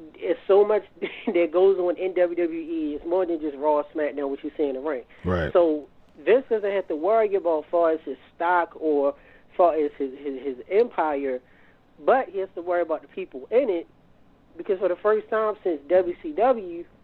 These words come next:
Speaker 1: well, even E C W was like, "All right, we got option. Let me go to A E W.
Speaker 2: Mm-hmm.
Speaker 1: You know, let me try out R H. Let me try out Impact.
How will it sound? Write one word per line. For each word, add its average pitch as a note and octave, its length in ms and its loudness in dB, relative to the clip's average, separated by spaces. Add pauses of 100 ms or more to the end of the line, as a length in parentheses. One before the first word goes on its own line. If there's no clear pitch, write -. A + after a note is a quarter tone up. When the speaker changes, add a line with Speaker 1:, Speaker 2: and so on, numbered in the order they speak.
(400)
Speaker 1:
well, F3+ 120 -2
even G#3 220 0
E D#4 260 2
C A#3 120 -4
W F3+ 160 4
was F3+ 80 -4
like, E3 120 -2
"All G#3 120 4
right, A#3 100 2
we G#3+ 80 -4
got G#3+ 200 2
option. A#3 500 -2
Let F#3 120 -2
me A3 60 -6
go A3+ 160 4
to G#3+ 80 0
A G3 100 0 (120)
E G#3 40 -14
W. G#3 320 0
Speaker 2:
Mm-hmm. E2 500 -8 (280)
Speaker 1:
You E3+ 100 -4
know, E3 100 0
let F#3 80 0
me G3+ 80 -8
try G#3+ 180 2
out A3 240 4
R D#3+ 280 2
H. D3 280 -10
Let E3 180 0
me G#3 80 -4
try A3+ 240 0
out A3 240 2
Impact. D#3 500 -2